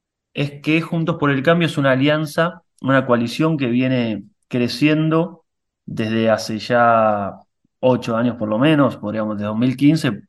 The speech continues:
para mí podríamos remontarnos un poquito antes, desde la fundación del pro,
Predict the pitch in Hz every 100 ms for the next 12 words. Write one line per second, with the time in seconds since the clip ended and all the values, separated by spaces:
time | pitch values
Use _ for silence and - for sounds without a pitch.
0 | _ _ - 104 127 117 117 117 110 107
1 | _ _ _ 110 107 104 117 - 110 107
2 | 113 107 113 117 120 110 104 101 101 -
3 | 107 101 120 113 113 151 156 160